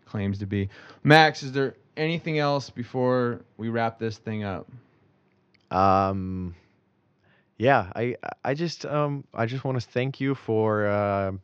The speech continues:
Speaker 2: opportunity to talk and to, uh, be present here at Bali's, uh, awesome place. Just randomly,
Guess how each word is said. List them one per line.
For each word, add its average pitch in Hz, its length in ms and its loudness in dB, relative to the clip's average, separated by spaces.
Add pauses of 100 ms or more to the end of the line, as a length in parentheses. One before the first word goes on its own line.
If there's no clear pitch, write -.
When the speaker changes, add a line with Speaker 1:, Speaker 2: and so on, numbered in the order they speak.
(160)
Speaker 2:
opportunity 110 560 -4
to 101 380 -4
talk 117 440 -2 (120)
and 98 360 -6
to, 98 600 -4
uh, 90 200 -4
be 95 260 -4
present 101 420 0
here 104 420 2 (460)
at 95 400 -4
Bali's, 104 540 2
uh, 95 360 0
awesome 107 320 -2
place. 107 540 -2 (220)
Just 92 300 -8
randomly, 110 640 0